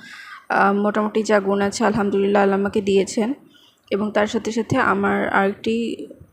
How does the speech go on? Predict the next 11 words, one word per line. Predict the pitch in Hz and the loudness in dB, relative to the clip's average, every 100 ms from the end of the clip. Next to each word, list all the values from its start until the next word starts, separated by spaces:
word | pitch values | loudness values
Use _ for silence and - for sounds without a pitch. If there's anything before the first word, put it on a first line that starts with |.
| _ - | _ -2
হয়তো | 208 202 214 208 98 - | 0 2 2 2 0 0
পেশা | 196 214 | -2 0
হিসেবে | 220 220 196 202 | -4 -2 0 0
নির্বাচন | 196 190 196 - 208 | 0 -2 -2 -2 -4
করতে | 202 - 214 | -4 -2 -2
হয়েছে | 214 196 - 202 | 0 0 0 0
আমার, | 196 196 277 - - - - - - | 0 -2 -4 -12 -20 -20 -20 -20 -6
আহ, | - 185 | 0 0
বিষয় | 185 196 - 214 | 2 -2 0 2
অনুযায়ী, | 202 190 196 202 254 - - - - - - - | 2 0 0 2 2 -2 -2 2 4 4 2 0
শিক্ষকতা। | 233 - 208 196 - 208 | -2 2 2 2 0 -4